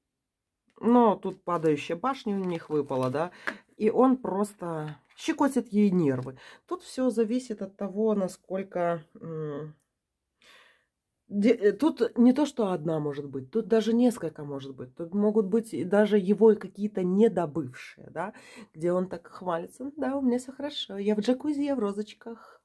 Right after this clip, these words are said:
понимаете? М, и с таким вот смешком. Но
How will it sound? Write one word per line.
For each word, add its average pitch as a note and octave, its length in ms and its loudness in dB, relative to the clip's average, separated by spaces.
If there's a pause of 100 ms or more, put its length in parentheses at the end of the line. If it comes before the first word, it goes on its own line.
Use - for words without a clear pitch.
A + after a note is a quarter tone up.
(120)
понимаете? F#3+ 800 -10 (580)
М, G3+ 560 0
и G#3+ 500 4 (180)
с - 120 -18
таким F#3+ 300 -8
вот E3+ 220 -8 (440)
смешком. F#3 720 2 (380)
Но F#3+ 520 4